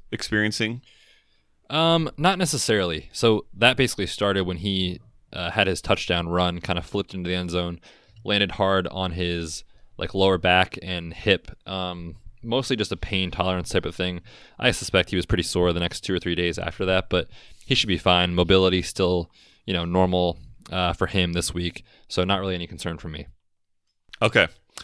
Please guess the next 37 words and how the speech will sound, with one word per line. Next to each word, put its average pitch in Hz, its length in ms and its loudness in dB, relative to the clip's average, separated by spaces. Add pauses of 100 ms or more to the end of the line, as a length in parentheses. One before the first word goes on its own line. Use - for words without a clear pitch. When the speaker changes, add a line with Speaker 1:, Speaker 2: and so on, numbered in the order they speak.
(460)
Speaker 1:
Well, 135 140 10
with 147 100 8
that, 196 220 10
let's 180 160 0
bounce 180 320 2
into 165 480 -2
the 151 180 2
sits - 400 0
of 123 100 -2
the 104 120 2
week. 104 380 2
And 107 220 -2
Betts, 135 500 2 (720)
I 107 60 4
really 139 240 8
don't 156 180 4
wanna 147 180 4
let 147 240 2
you 110 220 2
start 117 300 4
it 110 100 4
off, 101 360 4
but 95 140 4
I 98 120 4
have 90 280 2
to. 76 300 -6 (640)
Go 95 180 4
ahead. 80 340 0 (480)
Speaker 2:
<sighs> - 40 -12 (800)
Like, 120 140 -2
we 131 120 4
have 139 120 6
to - 60 -16
preface 104 300 2
this, 82 200 -8
okay? 92 280 2
So, 95 400 2